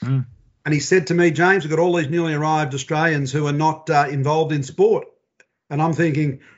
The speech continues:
Speaker 2: well, that was the problems we had in the sixties and seventies. I mean,
Speaker 1: Mm.
Speaker 2: I was fortunate 'cause my brothers and I were really good at our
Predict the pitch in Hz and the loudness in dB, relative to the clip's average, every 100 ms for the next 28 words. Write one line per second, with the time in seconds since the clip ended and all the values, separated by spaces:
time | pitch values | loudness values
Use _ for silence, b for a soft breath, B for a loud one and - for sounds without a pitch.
0 | b _ 143 151 196 175 127 - 170 165 | b _ 0 2 0 -4 -6 -6 -4 -2
1 | 151 127 160 147 156 147 135 - 160 - | -4 -6 -4 -2 -2 -4 -6 -6 -8 -8
2 | 143 131 131 180 220 220 110 110 143 139 | -10 -8 -4 -2 -2 -2 -6 -6 -4 -4
3 | 127 _ 98 101 98 - 165 190 - - | -6 _ -14 -14 -14 -4 0 0 -2 0
4 | 170 - 143 131 127 139 135 151 156 147 | 2 2 -4 -8 -6 -6 -4 -4 -4 -4
5 | 131 127 151 139 127 131 151 147 131 147 | -4 -2 -2 0 0 0 0 -2 0 0
6 | 131 127 127 127 | 0 0 0 -2